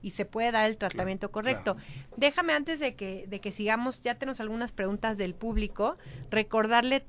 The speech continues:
Speaker 1: a, también a nuestro auditorio que si tienen alguna pregunta pueden llamar por teléfono al cincuenta y cinco, cincuenta y dos, cincuenta y nueve, veintitrés, veintinueve.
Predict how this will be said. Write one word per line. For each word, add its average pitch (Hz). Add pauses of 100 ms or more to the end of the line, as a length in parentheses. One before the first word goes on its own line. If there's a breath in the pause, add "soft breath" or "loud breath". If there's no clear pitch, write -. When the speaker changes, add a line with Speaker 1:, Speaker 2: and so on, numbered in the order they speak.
Speaker 1:
a, 180
también 214
a 262
nuestro 214
auditorio 214
que 170
si -
tienen 214
alguna 196
pregunta 208
pueden 220
llamar 190
por 208
teléfono 226 (340 loud breath)
al 190
cincuenta 202
y 190
cinco, 254
cincuenta 190
y 185
dos, 208
cincuenta 190
y 185
nueve, 220 (300 loud breath)
veintitrés, 214
veintinueve. 240